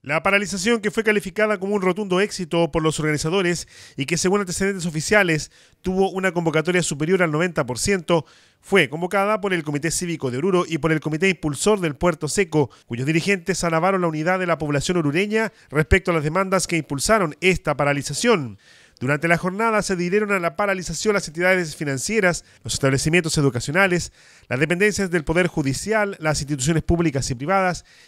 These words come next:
y gran parte del transporte urbano. Se informó además que las casas comerciales mayoritariamente cerraron sus puertas, al igual que los mercados,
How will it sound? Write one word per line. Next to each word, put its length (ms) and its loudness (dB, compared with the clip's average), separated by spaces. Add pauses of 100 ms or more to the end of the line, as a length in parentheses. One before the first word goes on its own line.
y 100 -8
gran 300 0
parte 320 0
del 100 -2
transporte 540 -2
urbano. 480 0 (360)
Se 120 -14
informó 300 -2
además 440 0
que 140 -4
las 120 0
casas 300 0
comerciales 420 0
mayoritariamente 720 0
cerraron 320 0
sus 140 -8
puertas, 580 0 (340)
al 140 0
igual 300 2
que 80 -4
los 140 0
mercados, 640 -2